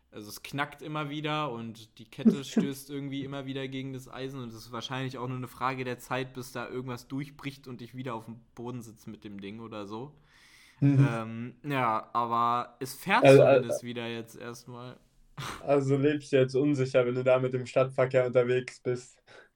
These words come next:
Speaker 1: Ich lebe hier, ja, like it, like Jackass. I'm living.
Speaker 2: <laughs>
Speaker 1: Das ist,
Speaker 2: Nice.
Speaker 1: das ist, äh, ja, das ist richtiger Jackass-Lifestyle jetzt.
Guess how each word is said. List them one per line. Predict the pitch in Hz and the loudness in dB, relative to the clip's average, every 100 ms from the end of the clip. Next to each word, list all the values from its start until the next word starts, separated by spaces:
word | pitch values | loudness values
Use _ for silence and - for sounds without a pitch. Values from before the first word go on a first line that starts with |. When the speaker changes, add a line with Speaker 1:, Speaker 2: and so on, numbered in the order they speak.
| _ - | _ -12
Speaker 1:
Ich | 131 117 | -12 -10
lebe | 123 131 135 131 | -6 -4 -4 -6
hier, | 135 135 131 131 131 131 | -6 -4 -4 -4 -4 -4
ja, | 123 120 113 98 64 | -4 -6 -8 -14 -14
like | 110 123 127 | -10 -8 -8
it, | 123 | -10
like | 120 123 120 120 | -10 -10 -10 -8
Jackass. | 123 127 107 107 - _ _ _ _ - | -8 -8 -10 -14 -14 _ _ _ _ -12
I'm | 123 123 | -8 -4
living. | 139 - 151 147 - 208 | -4 -2 -4 -4 -4 0
Speaker 2:
<laughs> | - 151 - - 427 381 240 - | 2 0 -10 -12 -8 -6 -6 -8
Speaker 1:
Das | 131 131 | -6 -4
ist, | 117 | -2
Speaker 2:
Nice. | 131 120 - 147 | -2 -4 -14 -6
Speaker 1:
das | 143 - 170 | -6 -6 -6
ist, | 143 131 135 | -6 -8 -8
äh, | 123 123 123 123 127 _ _ 131 | -6 -6 -8 -10 -14 _ _ -14
ja, | 120 - - | -14 -14 -20
das | 110 | -20
ist | 123 123 - | -20 -20 -20
richtiger | 120 120 120 117 _ _ _ _ _ _ _ _ _ | -18 -14 -14 -14 _ _ _ _ _ _ _ _ _
Jackass-Lifestyle | 120 117 117 113 117 113 113 - 117 120 | -8 -8 -10 -14 -12 -12 -14 -14 -12 -12
jetzt. | 120 - | -14 -18